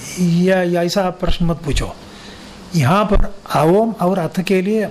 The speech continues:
मंगल के लिए ऐसा स्मृति वाक्य है, समझ रहे हैं ना?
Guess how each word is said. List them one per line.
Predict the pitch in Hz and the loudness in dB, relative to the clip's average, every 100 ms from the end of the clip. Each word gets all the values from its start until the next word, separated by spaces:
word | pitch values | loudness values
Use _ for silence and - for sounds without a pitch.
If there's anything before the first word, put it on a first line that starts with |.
| 156 | -2
मंगल | 160 175 170 | 2 2 0
के | 170 | -2
लिए | 170 226 294 - - - - - | -2 -2 -4 -10 -20 -18 -10 -2
ऐसा | 226 277 | 0 2
स्मृति | - 208 202 | 2 2 2
वाक्य | 190 147 - | 0 0 -6
है, | - - - - - - - - - - - - - - - - - - - - - - - - - - - - - - - - - - - - - - - - | -8 -10 -20 -20 -20 -20 -20 -20 -20 -20 -20 -20 -20 -20 -20 -20 -20 -20 -20 -20 -20 -20 -20 -20 -20 -20 -20 -20 -20 -20 -20 -18 -18 -20 -20 -20 -20 -20 -4 0
समझ | |
रहे | 151 139 | 0 0
हैं | 151 | 0
ना? | 247 | 0